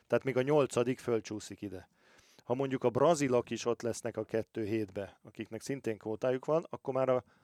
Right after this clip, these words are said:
kilencedik is ugye fölcsúszik ide. Tehát valószínűleg, ö, reálisan számolva a franciák benne lesznek az első nyolcba. Tehát a nyolcadik helyezettnek kvótát fognak szerezni,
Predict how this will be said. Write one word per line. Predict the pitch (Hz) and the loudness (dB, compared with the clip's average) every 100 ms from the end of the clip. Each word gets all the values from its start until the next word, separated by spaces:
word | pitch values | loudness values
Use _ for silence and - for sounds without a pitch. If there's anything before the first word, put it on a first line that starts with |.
| _ _ | _ _
kilencedik | 160 135 110 - 113 104 113 | 2 2 2 -2 -2 -2 -4
is | 107 - _ _ _ _ _ _ - | -6 -8 _ _ _ _ _ _ -10
ugye | 110 113 | -4 -2
fölcsúszik | 104 123 110 - 110 113 101 | 0 0 -2 -4 -8 -8 -8
ide. | 104 92 - _ _ _ _ _ - _ | -8 -8 -14 _ _ _ _ _ -20 _
Tehát | - 113 113 | -2 -2 2
valószínűleg, | 143 165 135 131 123 123 123 143 - | 4 4 2 0 0 2 2 2 -2
ö, | - 120 120 113 - - | -4 -2 0 -2 -6 -4
reálisan | 117 131 120 110 - 107 | 4 6 4 2 -6 -8
számolva | - 113 120 139 139 139 - _ _ _ - | -4 -4 -2 -2 0 0 -2 _ _ _ -10
a | |
franciák | - 131 123 120 107 | -2 0 0 -2 0
benne | 110 110 | -2 -2
lesznek | 104 98 - 104 | -4 -4 -8 -10
az | 101 | -8
első | 101 98 - 101 | -8 -8 -10 -12
nyolcba. | 101 104 95 101 95 - _ _ _ | -8 -8 -8 -8 -8 -12 _ _ _
Tehát | - 98 101 104 | -10 -6 -6 -4
a | 107 | -4
nyolcadik | 120 131 113 110 107 | 0 -2 0 -4 -4
helyezettnek | - 117 113 104 120 127 - - _ _ _ - 110 | 0 2 2 2 2 2 -4 -20 _ _ _ -10 -10
kvótát | - 110 104 107 - | -6 -6 -4 -6 -6
fognak | 104 98 - | -10 -12 -10
szerezni, | 104 101 104 120 156 | -6 -4 -6 -4 -6